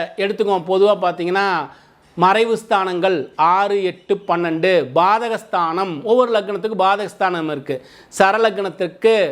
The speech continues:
பதினொன்றாம் வீடு, ஸ்திர லக்னங்கள் ஒன்பதாம் வீடு,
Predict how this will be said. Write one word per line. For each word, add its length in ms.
பதினொன்றாம் 680
வீடு, 220
ஸ்திர 280
லக்னங்கள் 520
ஒன்பதாம் 460
வீடு, 120